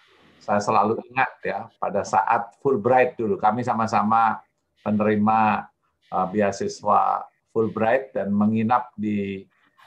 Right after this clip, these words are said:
eh, University of Texas Austin selama berapa minggu ya,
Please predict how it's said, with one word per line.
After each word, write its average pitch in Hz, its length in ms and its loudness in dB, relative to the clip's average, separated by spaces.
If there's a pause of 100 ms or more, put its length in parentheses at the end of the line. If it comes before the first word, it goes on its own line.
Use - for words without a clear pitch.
(120)
eh, 98 300 -6 (260)
University 107 720 -2
of 101 240 -2
Texas - 480 -2
Austin 101 560 -2
selama 101 800 2
berapa 98 320 -2
minggu 143 320 2
ya, 104 160 0